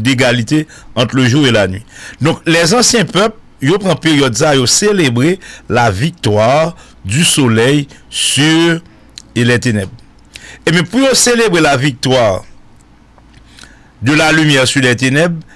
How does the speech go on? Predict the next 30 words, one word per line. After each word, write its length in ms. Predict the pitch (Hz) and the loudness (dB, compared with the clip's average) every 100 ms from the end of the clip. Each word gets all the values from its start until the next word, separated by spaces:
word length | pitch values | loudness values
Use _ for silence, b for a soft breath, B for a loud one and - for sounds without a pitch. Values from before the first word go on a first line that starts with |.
| B - | B -2
et 60 | |
bien, 120 | 131 | 2
on 40 | 135 | 2
mange 280 | 131 107 117 | 2 0 -2
crêpe. 260 | - 113 - - - | -2 -2 -4 -20 -8
Ou 80 | 127 | -2
pas 120 | 143 | 0
loin 180 | 127 117 | 2 0
pour 120 | 107 | 0
qui 100 | 107 | -4
ça? 160 | 104 110 | -6 -6
Crêpe 280 | - 160 147 | -4 -2 0
là, 120 | 160 | 0
le 60 | 156 | 2
de 80 | 147 | 0
forme 260 | 135 117 | 0 0
ronde. 380 | 123 139 104 98 - B B B | 2 0 -2 -6 -16 B B B
Si 120 | - | -2
on 40 | 175 | 0
a 100 | 208 | 0
pour 140 | 180 | 0
représenter 400 | 202 196 180 151 | 0 0 0 0
symboliquement, 920 | - 135 147 143 135 117 - 110 92 - B B B B B - | 0 2 0 0 0 -2 -4 -4 -4 -10 B B B B B -8
et 140 | 110 113 | -2 0
le 140 | 120 | 2
soleil, 380 | 120 135 135 139 | 0 0 2 2
le 140 | 131 123 | 0 0
soleil, 300 | 139 127 127 | 0 2 2
il 60 | |
gon-, 180 | 120 135 | 0 -4